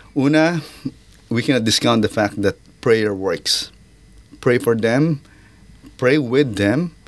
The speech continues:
and then try to help out. Let's say, if someone is looking after this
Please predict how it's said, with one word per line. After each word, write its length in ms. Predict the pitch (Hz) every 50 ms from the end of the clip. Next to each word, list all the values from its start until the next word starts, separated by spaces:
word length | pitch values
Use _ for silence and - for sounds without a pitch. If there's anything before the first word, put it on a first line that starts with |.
| - - - - - - - - -
and 240 | 131 131 127 120
then 240 | 123 131 131 127 123
try 260 | 120 - - 165 170
to 220 | 175 - 147 135 127
help 260 | 143 143 143 - -
out. 220 | 113 101 95 92 -
Let's 220 | 113 113 110 101 -
say, 300 | - 143 131 120 107 107
if 80 | 107
someone 320 | - - 175 170 165 160 139
is 100 | - -
looking 300 | 123 123 - - 120 -
after 340 | 101 98 101 - - 107
this 380 | 98 87 98 98 - - - -